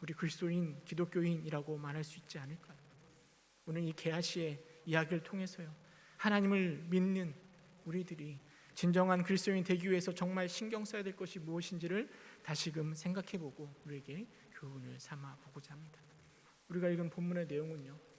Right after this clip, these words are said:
앞에 이 나아만 장군의 이야기와 연결되어서 생각해 봐야 됩니다. 사실은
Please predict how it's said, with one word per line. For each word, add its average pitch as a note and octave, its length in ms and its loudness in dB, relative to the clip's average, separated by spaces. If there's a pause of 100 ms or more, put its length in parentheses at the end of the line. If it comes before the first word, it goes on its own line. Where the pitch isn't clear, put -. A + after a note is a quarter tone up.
(180)
앞에 C#3+ 400 -8 (260)
이 D#3 80 -10
나아만 E3 380 0
장군의 D#3 420 -2
이야기와 D3 560 -2 (320)
연결되어서 D3 1000 -6 (180)
생각해 E3+ 440 -10
봐야 C#3+ 240 -14
됩니다. F3 380 -16 (280)
사실은 F3+ 440 -4